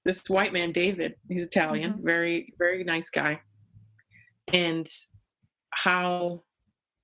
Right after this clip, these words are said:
Speaker 1: David had a skill that I needed in this certain instance. And in sitting next to David,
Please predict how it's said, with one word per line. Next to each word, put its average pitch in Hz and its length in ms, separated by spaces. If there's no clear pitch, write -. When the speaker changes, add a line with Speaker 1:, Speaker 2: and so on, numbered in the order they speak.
Speaker 1:
David 202 500
had 185 300
a 180 80
skill 175 640
that 165 200
I 170 420
needed 175 380
in 160 140
this 156 200
certain 165 440
instance. - 600
And 170 540
in 180 200
sitting 208 480
next 185 280
to 175 120
David, 156 500